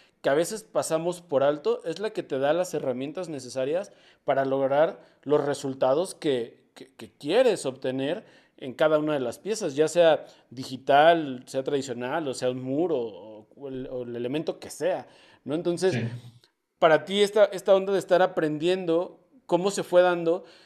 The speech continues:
Speaker 1: E-, es decir, ¿te acercabas a gente también o, o todo fue muy,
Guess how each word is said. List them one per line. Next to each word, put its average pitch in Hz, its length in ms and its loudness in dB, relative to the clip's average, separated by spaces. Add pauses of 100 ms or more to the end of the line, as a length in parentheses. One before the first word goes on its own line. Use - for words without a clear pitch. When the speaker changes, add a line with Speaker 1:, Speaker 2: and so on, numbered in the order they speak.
(400)
Speaker 1:
E-, 190 180 -14
es 170 160 -6
decir, 170 280 -2
¿te 180 80 2
acercabas 185 600 2
a 202 40 -6
gente 196 400 -4
también 180 540 -2
o, 135 220 -8
o 151 120 -4
todo 170 240 -4
fue 180 160 -4
muy, 170 680 -2